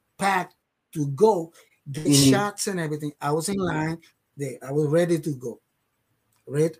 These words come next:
Speaker 1: they didn't send me. They sent somebody else higher ranked than me. I took
Speaker 2: Mm-hmm.
Speaker 1: over his class. I was already instructor. I already got my instruction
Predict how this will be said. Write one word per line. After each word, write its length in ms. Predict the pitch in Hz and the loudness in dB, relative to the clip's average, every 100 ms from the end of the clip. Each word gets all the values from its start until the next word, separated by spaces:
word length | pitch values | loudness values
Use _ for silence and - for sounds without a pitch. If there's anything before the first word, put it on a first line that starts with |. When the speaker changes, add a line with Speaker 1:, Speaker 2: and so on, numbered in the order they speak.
| - | -14
Speaker 1:
they 220 | 135 139 | -8 -6
didn't 120 | 175 | -2
send 280 | - 240 233 | 0 0 0
me. 80 | 156 | -2
They 120 | 147 | -2
sent 260 | - 180 | -4 -6
somebody 460 | 175 165 160 156 160 | -6 -6 -4 -4 -4
else 240 | 170 - _ _ _ _ _ _ - | -6 -10 _ _ _ _ _ _ -10
higher 400 | 156 170 175 175 156 | -2 0 0 -2 -4
ranked 360 | 170 185 - | -4 -4 -2
than 160 | 208 202 | 0 2
me. 240 | 247 269 - - _ | 0 -2 -10 -20 _
I 200 | 160 170 | 0 0
took 180 | 165 147 | 4 6
Speaker 2:
Mm-hmm. 180 | 147 - | 6 4
Speaker 1:
over 180 | 185 185 | 2 0
his 280 | 151 170 - | 0 -2 -2
class. 520 | - 185 - - - _ - | -2 -2 -4 -8 -12 _ -2
I 80 | |
was 160 | 156 160 | 0 2
already 540 | 170 165 160 151 143 _ - | 2 2 0 0 -4 _ -6
instructor. 640 | 151 - - 160 151 127 - _ _ _ - | -4 -2 -2 -2 -4 -16 -20 _ _ _ -6
I 140 | 147 | -4
already 400 | 156 165 151 143 | 0 2 0 -2
got 260 | 147 139 - _ _ _ _ | -2 -4 -8 _ _ _ _
my 280 | - 151 139 | -6 -4 -2
instruction 1040 | 135 127 - 156 151 _ - 196 202 208 | -4 -6 -2 -2 -2 _ -16 -6 -4 -4